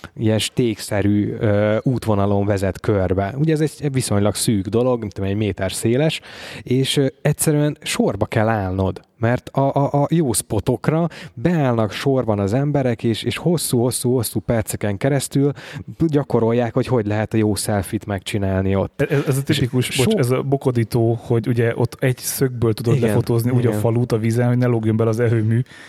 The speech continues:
Speaker 2: és hogy odaáll mindenki, mert hogyha máshonnan fotózod, akkor ott van az ehőmű, és az elbassza.
Speaker 1: És
Speaker 2: Bocs.
Speaker 1: próbáld meg egyszer, hogy beállsz oda, és tényleg gyönyörködsz a kilátásban, de nem fé-, fotózol, nézz hátra, hogy hogy néznek rád az emberek, hogy te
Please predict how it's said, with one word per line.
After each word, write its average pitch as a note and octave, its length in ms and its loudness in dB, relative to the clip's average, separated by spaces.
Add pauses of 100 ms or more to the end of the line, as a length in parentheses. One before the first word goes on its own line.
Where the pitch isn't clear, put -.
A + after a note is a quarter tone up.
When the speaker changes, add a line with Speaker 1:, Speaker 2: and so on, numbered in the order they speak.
(120)
Speaker 2:
és B2 200 0
hogy A#2 200 0
odaáll A2+ 420 0
mindenki, A#2 500 0
mert A#2+ 120 0
hogyha A2+ 160 -2
máshonnan A#2+ 380 0
fotózod, B2+ 360 0
akkor B2 180 0
ott B2 100 0
van A2+ 100 -2
az A2 100 0
ehőmű, A2+ 380 2
és G#2+ 140 -4
az A2 180 -12
elbassza. G#2 420 -6
Speaker 1:
És - 180 -4
Speaker 2:
Bocs. A2+ 240 -4
Speaker 1:
próbáld B2+ 400 2
meg A2+ 160 2
egyszer, C3 340 2
hogy A2+ 200 2
beállsz A2 460 0
oda, D#3+ 320 0
és C3 160 0
tényleg A2 300 0
gyönyörködsz G#2+ 680 -2
a G2+ 60 -6
kilátásban, D3 760 0 (500)
de C3+ 180 -2
nem E3 140 2
fé-, B2+ 240 0
fotózol, A#2+ 600 2 (200)
nézz D3+ 360 0
hátra, G#2 520 -2
hogy G#2 140 -6
hogy D3+ 240 0
néznek G#2+ 440 0
rád G#2+ 240 -2
az G2 120 0
emberek, G2+ 300 0
hogy G#2 140 0
te A#2 140 -2